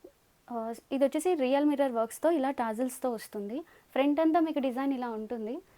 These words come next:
బ్యాక్ సైడ్ వచ్చేసరికి మీకు కంప్లీట్గా ఇలాగా డాటెడ్ లాగా డిజైన్ ఉంటుంది. ప్యాంట్ వచ్చేసి ప్లెయిన్ ఉంటుందండి. ఇది కూడా medium to టూ ఎక్స్ఎల్ అవైలబుల్, ఎయిట్ ఫిఫ్టీ. ఇది వచ్చేసి బాందిని ప్రింట్ వస్తుందండి.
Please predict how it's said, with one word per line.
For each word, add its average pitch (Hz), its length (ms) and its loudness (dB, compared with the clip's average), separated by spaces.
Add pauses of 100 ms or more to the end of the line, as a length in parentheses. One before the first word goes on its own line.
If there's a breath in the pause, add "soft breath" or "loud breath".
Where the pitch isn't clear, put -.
(240 soft breath)
బ్యాక్ 277 300 2
సైడ్ 330 200 2
వచ్చేసరికి 262 500 -4
మీకు 302 220 -4
కంప్లీట్గా 262 520 -6
ఇలాగా 240 380 -4
డాటెడ్ 233 420 -2
లాగా 226 240 -6
డిజైన్ 220 360 -6
ఉంటుంది. 202 380 -6
ప్యాంట్ 302 580 4
వచ్చేసి 277 300 2
ప్లెయిన్ 262 340 0
ఉంటుందండి. 226 440 -6
ఇది 285 140 -2
కూడా 311 200 2
medium 262 380 2
to 269 80 -2
టూ 233 80 0
ఎక్స్ఎల్ 220 300 -6
అవైలబుల్, 214 380 -4
ఎయిట్ 226 160 -4
ఫిఫ్టీ. 185 340 -10 (3250 soft breath)
ఇది 294 140 2
వచ్చేసి 311 320 2
బాందిని 277 520 2
ప్రింట్ 269 360 -2
వస్తుందండి. 240 640 -4